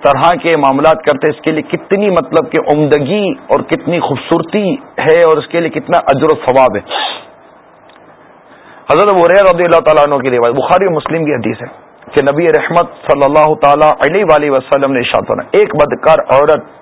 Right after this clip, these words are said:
صرف اس وجہ سے بخشی گئی کہ وہ ایسی جگہ سے گزری جہاں کتا پیاس کی شدت سے زبان نکالے ہوئے ہانپ رہا تھا، قریب ہی تھا کہ پیاس کی وجہ سے وہ مر جاتا۔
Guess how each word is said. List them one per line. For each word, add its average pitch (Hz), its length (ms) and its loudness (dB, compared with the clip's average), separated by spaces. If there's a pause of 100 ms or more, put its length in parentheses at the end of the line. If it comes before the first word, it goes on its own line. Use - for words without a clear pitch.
(540)
صرف 220 240 -2
اس - 240 -8
وجہ 151 300 2
سے 180 160 -2
بخشی 151 460 -2
گئی 180 140 -2
کہ 170 180 -2
وہ 151 80 0 (160)
ایسی 185 380 -2
جگہ 160 300 -2
سے 160 60 -2
گزری 139 400 -2 (680)
جہاں 175 100 4
کتا 190 680 0
پیاس 185 300 2
کی 190 100 -4
شدت 147 360 -2
سے 202 180 0
زبان 160 400 4
نکالے 170 400 2
ہوئے 196 360 2
ہانپ 330 260 4
رہا 190 120 4
تھا، 104 180 -4 (1040)
قریب 339 280 2
ہی 330 60 0
تھا 254 340 4
کہ 277 80 0
پیاس 254 520 2
کی 247 100 0
وجہ 202 200 2
سے 285 140 2
وہ 285 120 4
مر 311 200 2
جاتا۔ 311 320 0